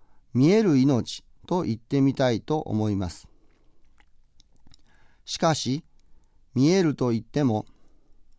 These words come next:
命あること、生きていることを考えれば考えるほど、なぜ生きているのかわからなくなりませんか？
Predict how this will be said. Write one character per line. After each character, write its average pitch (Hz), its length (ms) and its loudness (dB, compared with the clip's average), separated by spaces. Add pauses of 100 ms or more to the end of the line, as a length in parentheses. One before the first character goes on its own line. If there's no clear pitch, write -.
(280)
命 151 420 0
あ 135 80 2
る 135 140 0
こ 95 140 -6
と、 - 220 -6 (1200)
生 175 100 -4
き - 140 -14
て 131 240 2
い - 20 2
る 127 120 0
こ 135 120 -6
と 156 200 0
を 110 180 0 (500)
考 151 400 0
え 139 100 4
れ 131 140 2
ば 107 240 -2 (100)
考 147 400 0
え 139 120 0
る 135 100 0
ほ 160 160 -4
ど、 143 220 -2 (920)
な 135 160 0
ぜ 123 340 -2
生 165 120 -4
き - 120 -12
て 135 240 2
い 131 60 2
る 143 80 0
の 131 160 0
か 107 240 0 (340)
わ 107 140 -6
か 143 100 0
ら 156 140 4
な 147 160 2
く 107 140 -4
な 110 120 0
り 127 100 2
ま 143 140 2
せ 139 160 -2
ん 113 100 -2
か？ - 240 -6